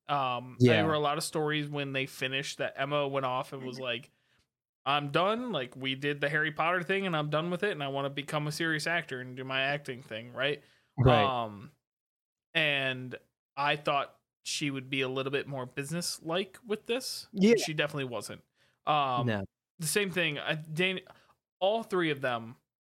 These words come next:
Speaker 1: I mean, Rupert Grint, we expect to be Rupert Grint, but all three of them, it did feel like they got back into the magic of it. Um, like,
Speaker 2: Yeah.
Speaker 1: it's been long enough that they,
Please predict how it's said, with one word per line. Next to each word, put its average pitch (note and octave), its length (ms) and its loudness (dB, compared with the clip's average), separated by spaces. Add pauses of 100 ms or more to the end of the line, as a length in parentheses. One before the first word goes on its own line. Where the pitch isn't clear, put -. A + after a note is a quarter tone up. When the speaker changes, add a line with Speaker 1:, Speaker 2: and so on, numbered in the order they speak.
(380)
Speaker 1:
I D#3+ 100 4
mean, D3 380 -2 (500)
Rupert D#3 280 -2
Grint, C3+ 220 0
we B2+ 100 -2
expect A#2+ 280 -4
to C3 60 -16
be B2 120 -4
Rupert B2 260 -10
Grint, B2+ 220 -10
but D3 140 -16
all F3+ 160 2
three E3 200 2
of D3 60 0
them, C3 120 -2
it C3 120 -6
did C3+ 160 -4
feel B2+ 180 -2
like A#2+ 160 -4
they B2+ 100 0
got C3+ 280 0
back C#3 260 0
into C#3+ 220 -2
the B2+ 120 -6
magic B2+ 460 -4
of C#3 160 0
it. F#3+ 180 -4 (400)
Um, D3 400 4
like, C3+ 140 10
Speaker 2:
Yeah. A#2 40 6
Speaker 1:
it's G#2 160 0
been D3 240 0
long C#3 220 0
enough C#3+ 240 0
that C3+ 140 -6
they, C3 220 -4